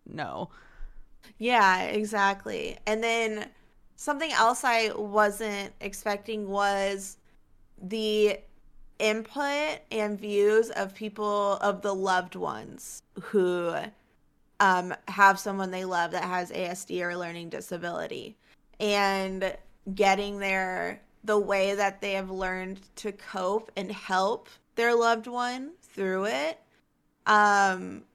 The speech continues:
Speaker 2: was also really nice to see, because you don't usually get that point of view from the people who are also affected by it, even if they don't have it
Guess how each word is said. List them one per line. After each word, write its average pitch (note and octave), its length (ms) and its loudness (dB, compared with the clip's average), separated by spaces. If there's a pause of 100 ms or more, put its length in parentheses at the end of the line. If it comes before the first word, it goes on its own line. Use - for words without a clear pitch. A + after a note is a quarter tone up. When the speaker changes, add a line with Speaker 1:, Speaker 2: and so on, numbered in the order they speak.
Speaker 2:
was A3+ 200 6
also B3 300 10
really G#3+ 260 4
nice F#3 300 -4
to F#3+ 100 -8
see, F3+ 320 -4
because F#3+ 380 -2
you A3 100 -4
don't A3+ 320 2
usually A3+ 500 2
get G3 600 0 (460)
that G3 380 6
point G3+ 320 -4
of F#3+ 140 -4
view F#3 420 -2
from G3 240 -6
the G3 80 -4
people G3 340 -6
who F#3+ 140 -2
are F#3 240 4 (100)
also F#3+ 380 6
affected F#3 560 -4
by G#3+ 160 2
it, A3 180 2
even F#3 300 -4
if F3+ 140 -8
they F3+ 160 -4
don't F3 320 -6
have D3 420 0
it C#3+ 240 -8